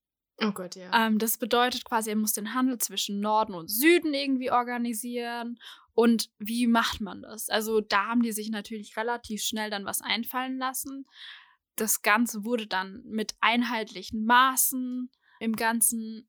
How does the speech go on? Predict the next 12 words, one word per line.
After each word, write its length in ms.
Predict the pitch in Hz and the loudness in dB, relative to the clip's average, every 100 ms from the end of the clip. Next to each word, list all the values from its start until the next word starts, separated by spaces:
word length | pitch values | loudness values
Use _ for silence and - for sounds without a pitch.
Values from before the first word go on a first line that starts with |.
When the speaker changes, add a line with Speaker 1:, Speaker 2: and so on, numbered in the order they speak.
| - | -6
Speaker 2:
Reich 600 | 214 214 214 220 - - _ | 2 2 2 -4 -10 -14 _
eingeführt: 720 | 226 226 220 - - 233 226 | -2 0 -2 -4 -6 -6 -6
gleiche 400 | - 202 196 - | -6 -6 -6 -6
Schrift, 420 | - - 247 233 - | -4 0 0 -2 -4
gleiche 440 | 196 190 214 196 | -4 -4 -8 -6
Währung. 580 | 226 240 233 240 233 226 - - _ _ | -2 -2 -2 -6 -6 -10 -16 -20 _ _
Und 640 | 226 220 220 220 214 - - - | 2 4 4 0 -4 -8 -10 -4
das 180 | 220 247 | 0 2
ist 140 | - | 4
ja 120 | 208 | 6
eigentlich 460 | 123 196 240 233 - - _ | 6 2 0 -4 -8 -14 _
wie, 460 | 220 190 220 220 | -10 -4 -2 -4